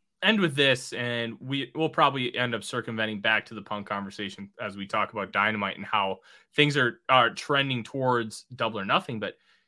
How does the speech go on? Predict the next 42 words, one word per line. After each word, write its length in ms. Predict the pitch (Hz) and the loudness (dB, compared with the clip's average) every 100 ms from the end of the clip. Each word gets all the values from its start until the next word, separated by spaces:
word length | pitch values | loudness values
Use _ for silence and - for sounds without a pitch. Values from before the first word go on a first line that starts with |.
| _ _ _ _ _ - | _ _ _ _ _ 0
in 140 | 151 | 2
your 200 | 147 185 | 6 4
opinion, 420 | 185 202 196 175 | 4 2 2 0
Jeremy, 320 | 127 127 123 | 0 -2 -2
how 160 | 113 147 | 0 0
long 220 | 175 180 | 2 -2
is 120 | 127 | -4
too 200 | - 151 | -6 -2
long 200 | 135 120 | -2 -2
to 60 | 107 | -2
wait 240 | 101 107 | -2 -4
for 120 | - 101 | -6 -12
this 200 | 90 104 | -10 -4
match? 580 | 117 123 95 82 - - | 2 2 2 -4 -14 -14
Because 520 | 104 107 101 95 - _ _ | -8 -4 -4 -6 -10 _ _
you 140 | 131 143 | -6 2
mentioned 480 | 135 123 - 127 120 | 4 4 2 -4 2
that 340 | 110 107 - | 2 2 -4
Punk 280 | - 117 113 | -6 -4 -4
could 400 | - 113 110 107 _ - | -2 0 0 -4 _ -8
get 140 | 107 | -4
injured 260 | 123 147 135 | -2 -4 -2
again. 280 | 131 127 123 | 2 2 0
I 80 | |
believe 340 | 110 104 123 143 | -4 -6 -8 -8
he's 180 | 131 - | -10 -10
forty-seven 680 | - 120 123 120 120 110 | -8 -6 -6 -2 -2 -2
years 200 | 101 98 | -10 -4
old. 340 | 131 135 131 123 _ _ _ - | -2 0 -4 -6 _ _ _ -2
And 260 | 117 117 - | 2 2 2
on 160 | 113 | 0
top 300 | 113 175 220 | 6 6 6
of 80 | 151 | 4
that, 220 | 123 123 - | 2 2 -2
he 320 | _ 120 143 143 | _ -8 -4 -2
has 560 | 135 139 143 143 - _ _ | 0 0 -2 -6 -14 _ _
a 180 | 113 135 | -4 -4
loose 480 | 120 98 101 131 165 | -6 -8 -6 -6 -6
cannon 400 | - 131 151 160 | -2 0 0 -4
for 180 | - 165 | -4 -2
a 60 | |
mouth. 360 | 151 208 - | 0 0 -2